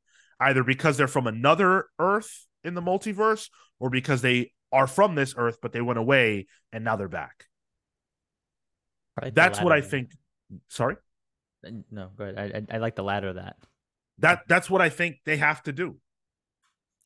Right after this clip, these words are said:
Speaker 2: And, and to, to make it, like, have, to have them have kids already, I think you solidify them as the family, the, the, like, that, as that mentality.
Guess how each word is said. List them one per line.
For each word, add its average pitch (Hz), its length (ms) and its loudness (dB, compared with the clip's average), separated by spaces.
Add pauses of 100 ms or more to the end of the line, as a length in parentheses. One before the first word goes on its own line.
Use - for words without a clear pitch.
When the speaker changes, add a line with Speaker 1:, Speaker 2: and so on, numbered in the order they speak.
(240)
Speaker 2:
And, 127 360 -8
and 117 180 -8
to, 120 200 -6
to - 120 -12
make 120 260 -6
it, 113 120 -4
like, 104 140 -8
have, 101 380 -6 (140)
to 117 100 -8
have 113 260 -4
them 107 120 -8
have 98 580 -10
kids 101 260 -8
already, 95 340 -6
I 92 40 -10
think 95 280 -14
you 101 100 -8
solidify 101 880 -6
them 92 220 -8
as 92 640 -10 (480)
the 107 60 -6
family, 113 600 -8 (540)
the, 95 500 -6
the, 95 240 -8 (100)
like, 92 220 -10
that, 98 380 -6
as 101 300 -14
that - 200 -12
mentality. 104 760 -10